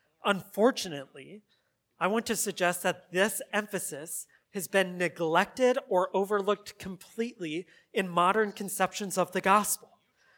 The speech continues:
So we need to retrain our thinking to associate gospel with the kingdom of God. That's the way Jesus talked about it. That's the way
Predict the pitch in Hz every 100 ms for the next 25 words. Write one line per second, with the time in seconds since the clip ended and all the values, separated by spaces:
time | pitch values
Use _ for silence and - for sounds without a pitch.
0 | _ - 208 180 214 247 226 - 208 156
1 | 170 214 - 226 214 214 202 214 202 131
2 | - _ _ _ - 220 196 233 - 185
3 | - 220 214 - 208 196 196 - 208 220
4 | - - 156 170 226 - _ 208 202 196
5 | 185 - 202 208 208 196 185 185 165 127
6 | - _ _ _ _ - 180 - 202 185
7 | 170 - 196 190 - - 190 185 190 190
8 | 185 175 - 180 180 185